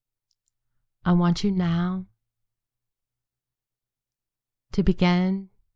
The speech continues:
climbing up each step and continue climbing up each step. And as you do, feeling yourself getting lighter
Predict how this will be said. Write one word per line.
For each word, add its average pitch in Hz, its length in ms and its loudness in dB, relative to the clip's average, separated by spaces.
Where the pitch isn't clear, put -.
climbing 185 540 2
up 180 280 0
each - 320 -14
step 180 300 -6
and 190 120 2
continue 202 580 2
climbing 208 520 0
up 175 320 -4
each 220 400 -10
step. - 540 4
And 175 180 2
as 185 280 2
you 220 120 -2
do, 175 500 -4
feeling 190 460 2
yourself 175 960 -4
getting 165 240 -2
lighter 170 640 -2